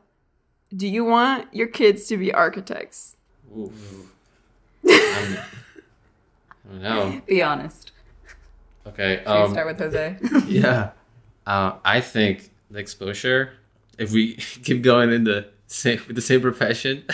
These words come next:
Speaker 1: Yeah.
Speaker 2: <laughs> um, I think the exposure, uh,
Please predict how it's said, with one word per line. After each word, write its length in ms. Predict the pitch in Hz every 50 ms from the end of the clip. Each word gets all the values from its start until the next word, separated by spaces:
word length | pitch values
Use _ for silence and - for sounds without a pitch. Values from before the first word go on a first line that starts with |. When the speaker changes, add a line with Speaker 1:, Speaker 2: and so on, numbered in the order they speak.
| - - -
Speaker 1:
Yeah. 640 | - 156 - - - - - 311 254 - 156 135 107 104 98 -
Speaker 2:
<laughs> 100 | - -
um, 480 | 117 117 113 110 107 107 104 110 - - _
I 60 | - 101
think 180 | - 120 113 110
the 20 |
exposure, 680 | 101 - - 104 104 107 - - 123 117 107 101 98 - -
uh, 340 | 95 98 95 - - -